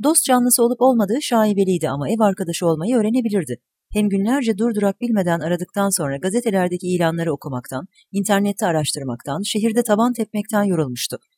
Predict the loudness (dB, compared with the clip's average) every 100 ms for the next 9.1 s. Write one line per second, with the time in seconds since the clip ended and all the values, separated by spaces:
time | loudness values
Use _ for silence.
0 | _ -6 -2 2 4 4 4 4 2 2
1 | -2 -6 -8 -12 _ _ -2 2 4 6
2 | 4 2 -4 -16 _ _ _ _ _ _
3 | -6 0 2 2 2 2 2 2 -2 -4
4 | 0 2 2 2 2 2 0 -4 -4 0
5 | 2 2 0 0 0 0 2 2 2 0
6 | -2 -4 -6 -4 -6 -10 _ _ _ _
7 | 2 4 4 4 2 0 0 -4 0 0
8 | 2 -2 -2 -2 -2 -4 -6 -6 -2 0
9 | 0